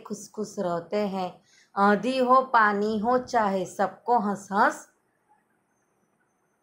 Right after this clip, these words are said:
सहते हैं. सूरज की किरणों को देखो रोज धरा पर आती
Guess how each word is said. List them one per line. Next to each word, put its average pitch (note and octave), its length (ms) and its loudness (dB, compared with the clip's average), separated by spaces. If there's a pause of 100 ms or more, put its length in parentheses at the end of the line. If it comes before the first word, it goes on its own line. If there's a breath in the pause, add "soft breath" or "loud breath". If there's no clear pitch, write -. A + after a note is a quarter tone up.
सहते G3+ 520 0
हैं. F3 220 -4 (500)
सूरज B3+ 440 2
की C4+ 240 -8
किरणों B3 460 0
को A#3 220 -2
देखो A3 540 -4
रोज A#3+ 360 2
धरा A#3+ 340 4
पर A3+ 240 -2
आती B3+ 440 -4